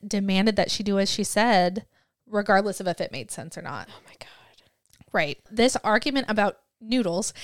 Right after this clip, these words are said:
Speaker 1: escalated so badly that Terry found herself running down in the basement and hiding.
Speaker 2: Oh my God.
Speaker 1: Because she had nowhere else to go because David put locks on all the doors and he was the only one with keys to it.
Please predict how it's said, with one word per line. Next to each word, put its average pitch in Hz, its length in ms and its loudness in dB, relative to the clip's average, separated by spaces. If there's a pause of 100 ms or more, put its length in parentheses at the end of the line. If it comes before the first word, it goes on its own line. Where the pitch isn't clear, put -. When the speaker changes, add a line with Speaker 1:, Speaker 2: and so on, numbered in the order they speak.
(300)
Speaker 1:
escalated 262 720 2
so - 480 0
badly 208 560 0
that 214 240 0
Terry 196 260 0
found 190 280 -2
herself 226 360 -2
running 190 240 -2
down 190 160 0
in 185 80 -8
the 180 80 -6
basement 233 640 -6 (580)
and 220 120 -4
hiding. 180 560 -4
Speaker 2:
Oh 214 80 -8
my 190 40 -10 (200)
God. - 420 -18 (400)
Speaker 1:
Because 254 300 2
she 285 140 2
had 269 80 4
nowhere 247 220 4
else 240 180 0
to 247 100 -6
go 226 580 2
because 214 320 -8
David 220 440 0
put - 220 -8
locks 208 540 -2 (440)
on 214 140 -4
all 214 180 -2
the 214 100 -4
doors 208 300 -2
and 208 200 -14
he - 140 -8
was 175 80 -4
the - 100 -10
only 190 140 -4
one 190 140 -6
with 190 100 -14
keys - 200 -18
to - 100 -16
it. - 120 -16